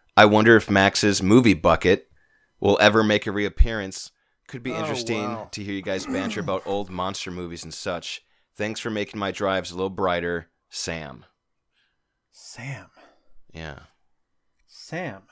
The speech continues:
Speaker 1: Good old Sam.
Speaker 2: Sam.
Speaker 1: Good old Sam.
Speaker 2: Just trying to think if I remember a Sam from streams or talking or comments or anything.
Speaker 1: Sam's, Sam's a, an old listener referencing
Speaker 2: Well,
Speaker 1: Fetty,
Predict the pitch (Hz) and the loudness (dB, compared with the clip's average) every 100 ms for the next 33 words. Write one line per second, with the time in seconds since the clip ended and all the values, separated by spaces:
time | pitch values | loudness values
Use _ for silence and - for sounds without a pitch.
0 | _ - - - - - _ - 82 92 | _ -16 -16 -16 -20 -20 _ -16 -12 -10
1 | 98 - 71 50 50 50 - - _ _ | -10 -12 -14 -16 -20 -20 -20 -20 _ _
2 | _ _ - - 127 131 87 _ _ _ | _ _ -20 -12 -8 -8 -10 _ _ _
3 | _ _ _ _ _ - 71 78 101 - | _ _ _ _ _ -14 -12 -12 -12 -14
4 | 69 57 50 _ _ _ _ _ - - | -14 -18 -20 _ _ _ _ _ -20 -16
5 | - - - 202 240 143 123 117 120 101 | -16 -16 -8 -6 -4 -6 -6 -4 -4 -6
6 | 113 185 110 95 - 95 92 104 - _ | -10 -6 -6 -8 -14 -14 -14 -18 -20 _
7 | _ - 107 101 92 - 135 131 127 117 | _ -14 -14 -14 -16 -8 -6 -4 -6 -10
8 | 101 - 127 123 135 127 107 92 - 123 | -14 -8 -6 -6 -8 -12 -12 -14 -10 -8
9 | 131 120 117 110 110 - 110 127 _ _ | -8 -12 -12 -12 -14 -14 -16 -16 _ _
10 | - 147 135 135 - - - 127 135 123 | -6 -4 -2 -6 -8 -8 -4 -4 -4 -4
11 | 127 123 117 113 113 120 131 113 143 - | -2 0 0 -2 -4 -4 -4 -4 -2 -4
12 | 113 113 - - - 104 104 117 - 110 | -6 -8 -10 -14 -10 -6 -6 -8 -6 -8
13 | 98 135 175 110 123 | -6 0 0 0 -4